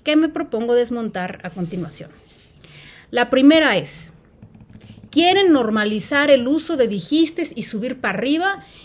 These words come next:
y decirles a los niños que son formas correctas.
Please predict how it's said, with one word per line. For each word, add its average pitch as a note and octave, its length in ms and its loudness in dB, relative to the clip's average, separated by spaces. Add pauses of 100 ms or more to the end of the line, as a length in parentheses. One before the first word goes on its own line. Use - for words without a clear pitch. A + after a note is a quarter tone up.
y A3+ 100 -6
decirles D4 540 2
a A#3 60 -2
los G3+ 180 -4
niños D4+ 420 4
que G#3+ 100 -8
son A3 220 -4
formas C4+ 340 2
correctas. - 800 -6